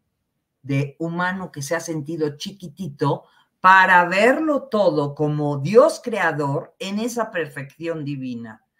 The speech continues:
Y cuando tú la empieces a agradecer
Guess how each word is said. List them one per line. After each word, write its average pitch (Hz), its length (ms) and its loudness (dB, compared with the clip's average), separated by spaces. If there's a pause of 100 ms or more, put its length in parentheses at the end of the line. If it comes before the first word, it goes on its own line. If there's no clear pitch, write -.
(280)
Y 151 140 -6
cuando 196 380 -2
tú 311 140 -2
la 415 180 -4
empieces 226 760 0
a 139 320 0 (160)
agradecer 156 1000 2